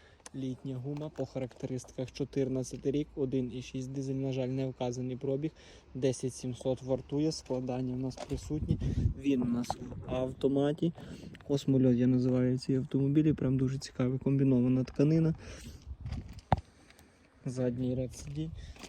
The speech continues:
одразу бачимо, продавець поклав додатковий комплект гуми, парктроник зад, форкоп в нас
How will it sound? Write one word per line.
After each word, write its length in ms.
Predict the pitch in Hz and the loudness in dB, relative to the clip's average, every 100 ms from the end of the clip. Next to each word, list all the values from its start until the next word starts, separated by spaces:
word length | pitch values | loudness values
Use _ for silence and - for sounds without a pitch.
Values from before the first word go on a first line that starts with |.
| - | -10
одразу 300 | 127 120 123 | -8 -6 -6
бачимо, 400 | 123 127 - 135 - - - | 0 0 0 -6 -14 -20 -14
продавець 400 | - 127 127 127 | -8 -6 -4 -4
поклав 380 | - 127 - 131 - - - - - | -6 -6 -4 -6 -8 -18 -18 -20 -10
додатковий 680 | 131 139 139 - 139 135 135 | -6 -4 -4 0 2 2 0
комплект 480 | - 135 151 143 143 | -2 -2 2 2 0
гуми, 360 | 139 156 165 | -2 -2 -2
парктроник 640 | 151 139 131 135 131 131 | -4 -6 -6 -4 -2 -4
зад, 240 | 127 127 - | -4 -6 -6
форкоп 320 | 135 131 - 123 - - - - | -8 -8 -8 -10 -12 -20 -18 -10
в 120 | 131 | -4
нас 300 | 135 131 - | -2 -2 -4